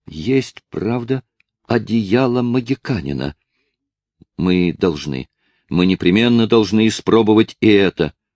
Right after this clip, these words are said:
Всё лучше, чем видеть вас жертвой страшной смерти. — А что станется с вами? — возразила Элизабет. — Нет, нет, ни вы, ни Джон не должны жертвовать собой ради меня.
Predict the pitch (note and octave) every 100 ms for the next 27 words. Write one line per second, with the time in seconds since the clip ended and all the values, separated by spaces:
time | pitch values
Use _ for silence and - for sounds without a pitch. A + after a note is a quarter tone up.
0 | _ - - - B2+ C#3 B2 C#3 - A#2
1 | - G#2+ G#2 E2+ A#2+ A#2 - A2 G#2+ -
2 | - D2+ C#2+ G2 A2 - F#2 - - F2
3 | E2 - C2+ - C2 B1 - A#1 _ _
4 | _ _ _ _ _ _ _ _ _ -
5 | - - F#2+ - F2 F2+ - - - A#1+
6 | A1 C#2 G2 _ _ _ _ _ - D2+
7 | - - D2 D#2 - E2 C#2 - D2+ E2+
8 | D#2+ _ _ _ _ - D2 - D#2 F#2+
9 | - D#2+ C#2 F2 A2 F#2+ D2+ D2+ G2 A2+
10 | A2 G2 G2 F2 A2+ E3+ A#2+ B2+ C3+ -
11 | A#2 A#2+ A#2+ A#2 A#2 A2+ A2 A#2+ A#2+ G#2